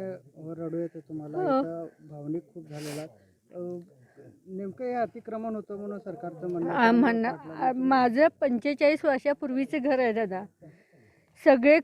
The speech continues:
Speaker 2: क-, माझं अतिक्रमण होतं तर सरकारने माझ्याकडून जे कर होते ते क-, कशा, कोणत्या आधारे वसुली केली? घरफाळ वसुली केली, पाणीपट्टी सगळ्या,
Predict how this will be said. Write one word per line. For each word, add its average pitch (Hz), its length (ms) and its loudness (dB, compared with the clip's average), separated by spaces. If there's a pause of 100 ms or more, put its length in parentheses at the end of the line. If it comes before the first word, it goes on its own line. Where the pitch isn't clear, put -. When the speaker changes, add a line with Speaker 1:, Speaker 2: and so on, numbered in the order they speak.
Speaker 2:
क-, 339 60 6
माझं 262 500 4
अतिक्रमण 302 540 2
होतं 254 500 2 (240)
तर 269 80 0
सरकारने 277 500 0
माझ्याकडून 277 640 0
जे 294 320 2 (500)
कर 302 180 8
होते 320 280 2
ते 330 120 -6
क-, 294 320 -2
कशा, 294 240 -2
कोणत्या 302 520 2
आधारे 311 280 6
वसुली 277 400 2
केली? 220 380 -4 (960)
घरफाळ 294 380 6
वसुली 294 360 4
केली, 285 220 -2
पाणीपट्टी 269 560 0 (100)
सगळ्या, 277 400 4